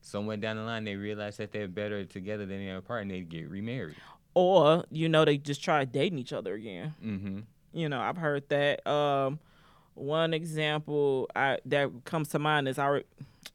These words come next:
Speaker 2: 'cause you know I'm a big Braxton Family Values fan, right?
Speaker 1: Mm-hmm.
Speaker 2: So I remember one episode, the sisters, all of the sisters, uh,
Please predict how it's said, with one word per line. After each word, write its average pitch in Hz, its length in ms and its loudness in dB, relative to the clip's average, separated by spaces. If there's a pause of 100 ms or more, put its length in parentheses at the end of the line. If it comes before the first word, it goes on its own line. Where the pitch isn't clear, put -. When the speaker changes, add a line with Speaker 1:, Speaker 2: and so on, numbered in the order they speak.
(240)
Speaker 2:
'cause 127 120 -6
you 139 100 -2
know 139 100 -2
I'm 131 160 -4
a 123 60 -4
big 123 480 -4
Braxton 123 400 -12
Family 123 340 -10
Values 113 960 -14 (600)
fan, 95 440 -12
right? 117 400 -10 (440)
Speaker 1:
Mm-hmm. 92 280 -10 (560)
Speaker 2:
So 143 480 -2
I 139 120 2
remember 190 300 -2
one 160 240 0
episode, 131 1080 0
the 117 140 -10
sisters, 147 680 -2
all 143 180 2
of 151 120 0
the 156 60 -6
sisters, 131 640 -4 (160)
uh, 117 380 -2